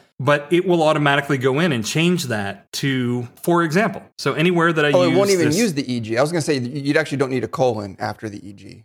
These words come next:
Speaker 2: But,
Speaker 1: Yeah.
Speaker 2: uh, I know that from writing technical books that the, my editor used to always tell me to not use E G. You actually have to write it out, for example, is the proper way to do it.
Speaker 1: Yeah. So that's, that's one example of a rule.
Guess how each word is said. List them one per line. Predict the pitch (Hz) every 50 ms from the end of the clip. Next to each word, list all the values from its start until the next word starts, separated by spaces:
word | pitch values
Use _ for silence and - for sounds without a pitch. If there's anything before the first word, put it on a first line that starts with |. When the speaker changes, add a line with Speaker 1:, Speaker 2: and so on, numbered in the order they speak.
| _ _
Speaker 2:
But, | 123 120 - -
Speaker 1:
Yeah. | 135 127 131
Speaker 2:
uh, | 127 123 127 -
I | - 139
know | 143 156 170 170
that | 156 143 127 -
from | - 147 135 131 120 113
writing | 123 131 135 135 135 131 131 123 123 120 110 110 107 - _ _ -
technical | - 190 185 170 151 135 143 123 110 107 - - - _ -
books | 123 117 117 - - _ - - - - - - - _ _
that | 120 123 120 117 - - 131 131 -
the, | 123 120 120 113 113 113
my | 113 113 113 110 110 107 110 107 _ _
editor | - 127 127 120 113 120
used | 113 113 113 -
to | -
always | - 110 110 110 107 107 - - - - -
tell | - 117 110
me | 107 107 110 - - _ _ -
to | - 117
not | 110 110 110 - 104
use | 110 107 107 - -
E | 113 110
G. | 104 110 107 107 107 - 147 -
You | 120 117
actually | 113 117 - - 110
have | 120 113 104
to | - 104
write | 101 104 101
it | 104
out, | 101 -
for | - - - -
example, | - - - - - _ _ - -
is | _
the | _ -
proper | _ 113 110 _ _ -
way | -
to | _ _
do | _
it. | - -
Speaker 1:
Yeah. | - - _ _ _ -
So | - 214 214
that's, | 214 220 208 - - - - _
that's | 185 190 196 196 -
one | 156 156 170 180 180
example | 175 165 135 131 143 139 131 127 135 131 123 120 123 123 - _
of | - 127 123
a |
rule. | 123 117 120 120 98 76 - -